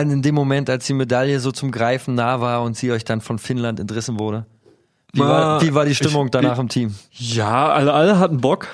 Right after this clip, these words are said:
Speaker 2: Wie die Stimmung danach im Team war, war eigentlich gefasst, würde ich sagen. Wir sind ja alle s-, gestandene Spieler, die schon alle mal ein Finale verloren haben oder sonst was, ne? Natürlich jede Menge Leute auch hart angefressen, aber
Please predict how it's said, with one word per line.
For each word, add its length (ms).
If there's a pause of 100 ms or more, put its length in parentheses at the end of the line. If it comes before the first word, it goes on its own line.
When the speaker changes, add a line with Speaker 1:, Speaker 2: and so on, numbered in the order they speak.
Speaker 2:
Wie 180
die 120
Stimmung 320
danach 400
im 100
Team 280
war, 140
war 100
eigentlich 360
gefasst, 640
würde 160
ich 80
sagen. 440
Wir 80
sind 200
ja 380 (200)
alle 420 (220)
s-, 300
gestandene 800 (540)
Spieler, 540
die 640 (220)
schon 260
alle 180
mal 200
ein 80
Finale 400
verloren 420
haben 180
oder 200
sonst 300
was, 280
ne? 200 (480)
Natürlich 420
jede 200
Menge 200
Leute 280
auch 140
hart 220
angefressen, 640
aber 340